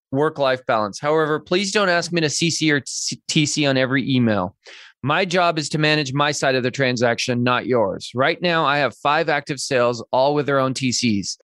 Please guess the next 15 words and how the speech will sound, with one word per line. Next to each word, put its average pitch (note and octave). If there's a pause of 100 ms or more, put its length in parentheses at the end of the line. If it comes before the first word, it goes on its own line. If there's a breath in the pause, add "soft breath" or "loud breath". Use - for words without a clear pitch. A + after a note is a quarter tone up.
(140)
It F3
is D3+
hard F#3+
to F#3+
keep -
them C#3
all A#2+
straight, C3
and C#3
if C3+
I C#3
don't E3
C F#3+
C F3
a C3+